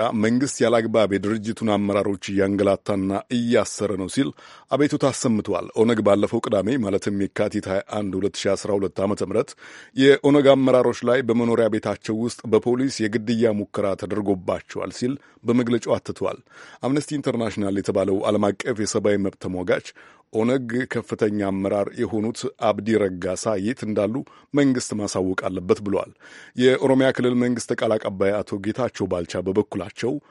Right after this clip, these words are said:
አቶ አብዲ ረጋሳ የት እንዳሉ ይታወቃል፣ በኦሮሚያ ፖሊስ ኮሚሽን ቁጥጥር ስር ይገኛሉ ብለዋል።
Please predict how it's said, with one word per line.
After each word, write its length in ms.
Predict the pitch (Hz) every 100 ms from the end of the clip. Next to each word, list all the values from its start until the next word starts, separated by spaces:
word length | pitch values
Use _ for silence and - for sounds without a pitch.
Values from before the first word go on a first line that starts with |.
| _ _ -
አቶ 200 | 107 143 151 - -
አብዲ 360 | 120 113 110
ረጋሳ 460 | 104 95 87 90 - 113 127
የት 220 | 120 135 120
እንዳሉ 380 | 110 101 98 107
ይታወቃል፣ 640 | 98 104 90 92 - 113 139 - - -
በኦሮሚያ 560 | 117 117 - 127 123 127
ፖሊስ 320 | 117 117 117 -
ኮሚሽን 460 | 107 101 113 110 -
ቁጥጥር 500 | - - 120 - 113
ስር 200 | - 107
ይገኛሉ 600 | 101 95 98 92 87 92 104
ብለዋል። 340 | 107 98 82